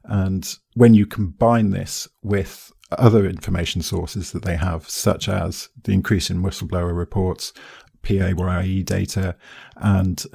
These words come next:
the information provided by applicants to the support scheme, we're going to see a wealth of material that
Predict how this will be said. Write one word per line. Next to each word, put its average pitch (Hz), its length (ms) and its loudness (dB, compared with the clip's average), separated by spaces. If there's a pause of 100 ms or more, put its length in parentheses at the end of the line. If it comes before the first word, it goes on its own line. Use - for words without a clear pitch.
(240)
the 113 120 6
information 98 880 0
provided 101 360 0
by 101 140 -2
applicants 104 560 -6
to 101 100 -6
the 82 100 -4
support - 360 -2
scheme, 92 340 -6 (140)
we're 110 80 4
going 98 180 2
to 95 100 -6
see 104 360 -4
a 101 400 0 (280)
wealth 110 500 4
of 101 120 -8
material 98 580 -2 (400)
that - 400 0